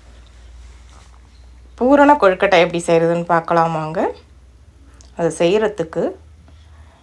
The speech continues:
எள் எடுத்திருக்கேன், அரை கப் எள். இதை நல்லா வறுத்து எடுத்துக்கலாம் கருகாம. எள் வறுக்கிறதுக்கு முன்னால நல்லா கழுவி காய வச்சு எடுத்துருக்கணும். அதுல மண்ணு தூசு நிறையா இருக்கும். மண்ணு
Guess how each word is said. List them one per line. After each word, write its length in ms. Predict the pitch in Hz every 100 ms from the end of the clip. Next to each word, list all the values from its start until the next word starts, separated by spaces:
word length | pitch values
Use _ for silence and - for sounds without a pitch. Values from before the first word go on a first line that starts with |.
| _ 196 202
எள் 120 | 226 269
எடுத்திருக்கேன், 540 | 202 170 170 160 180 269 - -
அரை 140 | 175 202 -
கப் 180 | 220 226 -
எள். 240 | 170 175 180 214 190
இதை 120 | 175 165
நல்லா 240 | 170 202 202
வறுத்து 380 | 170 170 190 196
எடுத்துக்கலாம் 540 | 160 156 147 151 160 233
கருகாம. 580 | 147 143 147 151 151 156 - - _ _ _ - _ 190 208
எள் 120 | 240 285 247
வறுக்கிறதுக்கு 680 | 175 208 208 247 240 - 170
முன்னால 400 | 160 160 165 160 202 - - - _ - 170
நல்லா 280 | 170 196 220 -
கழுவி 420 | 165 175 196 220 285 _ _ 170
காய 320 | 170 180 190
வச்சு 180 | 147 - 180
எடுத்துருக்கணும். 680 | 151 143 160 147 156 170 415 _ _ _ _ _ _ 175
அதுல 240 | 165 165 170 170
மண்ணு 260 | 185 208 214 170
தூசு 260 | 156 190 190
நிறையா 300 | 147 143 151 147
இருக்கும். 280 | - 156 - _ _ _ _ -
மண்ணு 240 | 185 214